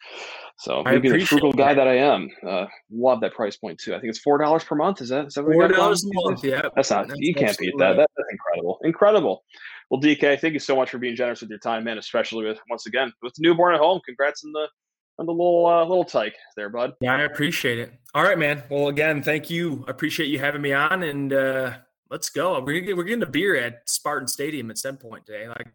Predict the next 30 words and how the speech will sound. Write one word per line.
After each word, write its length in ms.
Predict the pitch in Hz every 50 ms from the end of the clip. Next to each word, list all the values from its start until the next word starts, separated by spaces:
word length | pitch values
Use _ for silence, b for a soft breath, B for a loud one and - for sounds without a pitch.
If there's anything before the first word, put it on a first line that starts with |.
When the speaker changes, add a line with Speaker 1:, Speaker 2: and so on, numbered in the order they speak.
| -
Speaker 1:
I'm 80 | 127 131
afraid 280 | 135 143 147 143 143 143
Speaker 2:
tailgating. 80 | 151 160
Speaker 1:
so. 260 | 151 147 135 117 - -
I, 100 | - 113 - _ _ -
Speaker 2:
We're 80 | 131 127
Speaker 1:
I'm 60 | -
Speaker 2:
doing 120 | 139 151
Speaker 1:
afraid 140 | 160 127 117
Speaker 2:
it. 60 | 110
Speaker 1:
so. 280 | - 131 123 120 104 - b b b b b b _ _ -
That's 140 | 104 -
Speaker 2:
Yeah. 80 | 120 123
Speaker 1:
right, 120 | 120 117
baby. 240 | 117 110 101 101 101 - _ _ _ _ _ _ _ _ _ _
Let's 160 | - 98 - -
Speaker 2:
All 60 | 113
Speaker 1:
go. 80 | 113
Let's 140 | 135 139 139
Speaker 2:
right. 40 | -
Speaker 1:
get 80 | 107 101
it 80 | -
popping. 340 | - 104 104 107 - 101 82 _ _ _
All 80 | 98 98
right, 80 | 95
thanks, 160 | 127 123 120 113
my 60 | 107
man. 180 | 110 107 98 - - B B B B B B B B B B B B B B B -
Speaker 2:
Take 120 | 143 139
care. 300 | 147 143 127 - - _